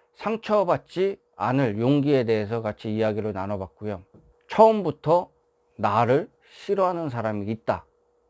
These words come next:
그리고 상처는 자신이 허락을 하고 내가 받아들여야지 그게 상처가 되는 거다. 그 부분에 대해서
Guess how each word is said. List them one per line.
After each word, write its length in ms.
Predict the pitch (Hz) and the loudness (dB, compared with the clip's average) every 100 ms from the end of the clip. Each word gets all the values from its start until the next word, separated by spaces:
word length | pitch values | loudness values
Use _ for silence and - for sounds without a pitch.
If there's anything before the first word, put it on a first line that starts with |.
| _ _ _ _ _ - | _ _ _ _ _ -2
그리고 560 | 139 147 135 190 208 _ _ _ _ _ _ | 4 4 6 4 4 _ _ _ _ _ _
상처는 680 | - 233 226 202 185 135 95 _ _ _ | -4 -4 0 0 2 -2 -6 _ _ _
자신이 680 | - 131 139 160 170 202 202 _ _ _ - | -2 0 2 0 2 0 -4 _ _ _ 0
허락을 420 | 208 208 185 165 | 4 6 4 0
하고 420 | 147 175 175 196 - _ | 0 0 0 -2 -6 _
내가 320 | - 117 131 | -2 0 2
받아들여야지 1000 | 139 - 110 151 143 135 117 104 101 120 | 0 -4 0 2 2 0 -2 -2 -6 -10
그게 200 | - 113 | -10 -8
상처가 400 | 110 165 165 - | -6 -6 -6 -6
되는 240 | 104 101 107 | -6 -6 -8
거다. 260 | 95 82 - _ _ _ _ _ _ _ _ _ _ | -8 -10 -14 _ _ _ _ _ _ _ _ _ _
그 180 | - 139 | 0 2
부분에 420 | 139 135 135 113 | 4 2 2 2
대해서 460 | 101 104 95 123 | 0 -4 -2 -4